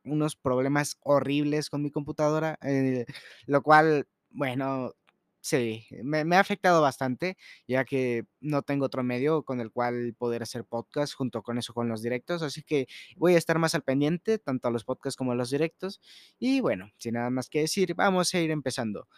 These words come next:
Primero que nada, Elden Ring es un juego desarrollado por From Software, los cuales son,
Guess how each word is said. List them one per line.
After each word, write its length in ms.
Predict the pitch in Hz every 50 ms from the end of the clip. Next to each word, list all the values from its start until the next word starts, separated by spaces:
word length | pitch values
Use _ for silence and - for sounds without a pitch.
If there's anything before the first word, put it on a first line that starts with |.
| - - - _ _
Primero 320 | - 226 254 254 294 285 277
que 100 | - 226
nada, 300 | 214 208 208 208 208 196
Elden 440 | - - 196 208 214 202 196 190 170
Ring 320 | 170 165 180 180 180 165
es 280 | - - 147 151 143 -
un 80 | 160 151
juego 200 | - 156 147 143
desarrollado 480 | 139 - 127 117 117 117 123 131 127
por 180 | - 143 147 160
From 240 | - - 131 131 131
Software, 480 | - - 117 101 _ 104 95 87 -
los 160 | - 123 -
cuales 300 | - 160 156 165 180 175
son, 400 | - - - 160 160 165 160 156